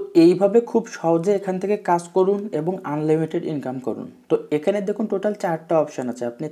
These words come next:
চারটা অপশনে কাজ করতে পারবেন। এখানে আর একটা নিচে একটা অপশন আছে, এই কাজটা দেখুন, এখানে সার্ভের কাজ থাকে, যারা পুরাতন আছেন তারাই করতে পারবেন মূলত এগুলা।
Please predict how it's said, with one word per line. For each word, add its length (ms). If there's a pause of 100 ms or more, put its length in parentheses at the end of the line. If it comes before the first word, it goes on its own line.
চারটা 340
অপশনে 260 (100)
কাজ 100 (100)
করতে 260
পারবেন। 280 (1160)
এখানে 260
আর 120
একটা 140 (100)
নিচে 280
একটা 240
অপশন 300
আছে, 120 (180)
এই 160
কাজটা 300
দেখুন, 200 (260)
এখানে 220 (120)
সার্ভের 420
কাজ 100 (120)
থাকে, 200 (440)
যারা 180 (120)
পুরাতন 400
আছেন 220
তারাই 260
করতে 240
পারবেন 260
মূলত 300
এগুলা। 260